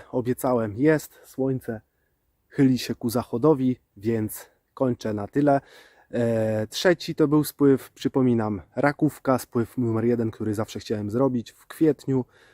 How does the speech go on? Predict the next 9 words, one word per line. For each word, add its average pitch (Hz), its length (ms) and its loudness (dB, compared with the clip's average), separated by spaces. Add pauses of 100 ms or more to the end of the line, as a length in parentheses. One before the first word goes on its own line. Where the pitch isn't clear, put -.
(340)
e, 110 500 -4
później 104 760 0 (640)
w 104 60 -8
lipcu, 113 840 -2 (1300)
w 107 100 -6
lipcu 123 540 -2 (280)
Warta 139 380 0
na 101 140 -4
słupie 143 500 0